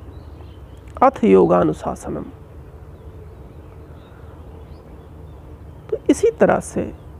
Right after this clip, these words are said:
जो गीता है, श्रीमद् भगवत गीता है, इसकी शुरुआत भी एक जिज्ञासा से हो रही है। तो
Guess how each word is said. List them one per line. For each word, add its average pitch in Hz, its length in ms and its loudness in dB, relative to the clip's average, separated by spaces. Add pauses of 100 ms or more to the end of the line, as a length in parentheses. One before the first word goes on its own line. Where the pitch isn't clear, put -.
जो 208 140 8
गीता 233 440 6
है, - 460 -2
श्रीमद् 196 460 4
भगवत 226 280 4
गीता 180 400 2
है, - 260 -6 (460)
इसकी 247 240 2
शुरुआत 185 540 6
भी 180 360 -2 (1200)
एक 226 100 4
जिज्ञासा 190 600 4
से - 160 -6
हो 190 160 -4
रही - 240 -4
है। - 220 -12 (3750)
तो 220 340 8